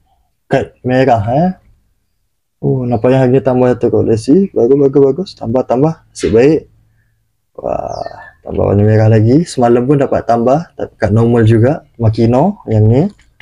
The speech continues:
Okey, hari ni kita tambah yang ni, eh. Wah, tambah lagi satu koleksi. Menarik. <laughs> Terbaik. Kad-kad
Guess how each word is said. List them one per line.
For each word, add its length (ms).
Okey, 320
hari 160
ni 80
kita 160
tambah 240
yang 240
ni, 80
eh. 160
Wah, 560
tambah 480
lagi 640
satu 320
koleksi. 880
Menarik. 800
<laughs> 640
Terbaik. 1040
Kad-kad 320